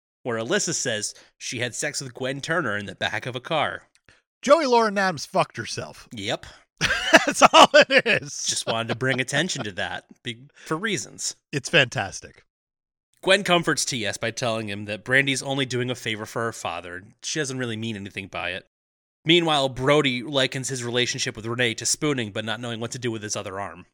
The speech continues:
Speaker 2: And I get it. It's the most
Speaker 1: Yeah.
Speaker 2: relatable thing in this movie.
Speaker 1: Absolutely it is. So much so that the, the clerk at the store runs off crying. She's like, "I know what he means."
Speaker 2: Right, and we have to imagine that Kevin Smith took the time to go like, "You're a clerk. That means you're, like, the Hermes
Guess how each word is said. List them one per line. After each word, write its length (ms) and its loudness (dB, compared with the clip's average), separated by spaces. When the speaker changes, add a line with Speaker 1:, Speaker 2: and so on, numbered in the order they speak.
Speaker 2:
And 200 -2
I 200 4
get 360 2
it. 320 -2
It's 180 -6
the 60 0
most 220 0
Speaker 1:
Yeah. 80 0
Speaker 2:
relatable 320 0
thing 140 -4
in 40 -6
this 140 -6
movie. 400 0
Speaker 1:
Absolutely 720 -2
it 80 -2
is. 180 -4
So 240 4
much 220 2
so 160 2
that 160 -4
the, 160 0
the 160 -12
clerk 360 -2
at 100 -6
the 60 -8
store 460 0
runs 300 -2
off 180 -2
crying. 480 -4
She's 140 -12
like, 100 -10
"I 80 -4
know 160 6
what 140 4
he 100 0
means." 600 -2
Speaker 2:
Right, 340 6
and 120 -4
we 80 0
have 260 4
to 140 -2
imagine 500 -2
that 160 2
Kevin 240 0
Smith 280 -6
took 160 -4
the 60 -12
time 280 4
to 60 -4
go 140 0
like, 240 0
"You're 180 -4
a 60 -4
clerk. 460 -8
That 140 -10
means 300 -16
you're, 140 -10
like, 300 -12
the 140 -2
Hermes 720 -4